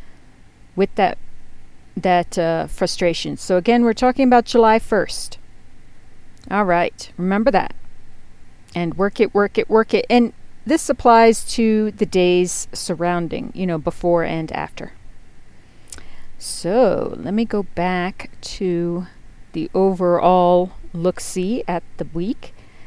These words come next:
Uh, also on the second, we have a trine between, yes, there's that trine I was talking about between Mars and Chiron. That is exact on the second, but it's certainly present on the first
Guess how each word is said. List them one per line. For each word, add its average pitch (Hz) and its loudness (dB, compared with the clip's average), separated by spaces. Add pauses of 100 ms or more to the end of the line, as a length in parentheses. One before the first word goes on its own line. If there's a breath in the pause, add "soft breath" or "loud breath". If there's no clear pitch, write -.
(760 soft breath)
Uh, 214 6
also - 6
on 233 6
the 220 2
second, 269 4
we 214 4
have 214 0
a 254 4
trine 247 4
between, 247 6 (520 soft breath)
yes, 277 6
there's 214 2
that 247 4
trine 302 2
I 160 0
was 165 -4
talking 254 0
about 165 -2
between 202 0
Mars 214 4
and 226 0
Chiron. 185 2 (680 soft breath)
That 208 4
is 214 4
exact 196 0
on 202 0
the 185 -2
second, 202 0
but - 0 (360)
it's 214 2
certainly 240 2 (260)
present 202 -2
on 175 0
the 160 -4
first - -2